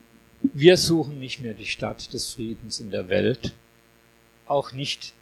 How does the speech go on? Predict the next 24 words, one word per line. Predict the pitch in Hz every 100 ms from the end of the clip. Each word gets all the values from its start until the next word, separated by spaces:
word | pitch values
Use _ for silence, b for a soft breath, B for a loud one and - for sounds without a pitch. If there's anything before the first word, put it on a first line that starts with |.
| _ -
das | 127 - - - -
irdische | - 185 165 135 127
Jerusalem, | 104 95 90 95 - 98 90 90 - - - - _ _ 117 - - _ _ - - 117 117 117 117 117 117 113 117 117 113 113 113 113 117 - _ _ _ _ _ -
sondern | 160 151 160 143
wie | 151
Abraham | 123 165 170 156 170 190 269 - _ _ -
im | 147
Hebräer | 147 113 135 131 -
elf, | 131 147 214 - - - _ - _ _ - - - - - - -
Vers | 131 127
neun | 131 123 160 180
und | 147
zehn: | - 117 151 196 - - 117 B B - - - - - - -
"Durch | 143 143
den | 160 160
Glauben | 180 190 226 226 208
siedelte | - 180 214 214 196
er | 185 180
sich | - 165 165
im | 131
Land | 135 160 208 -
der | 170 156
Verheißung | 143 127 151 147 156 147
an, | - 135 156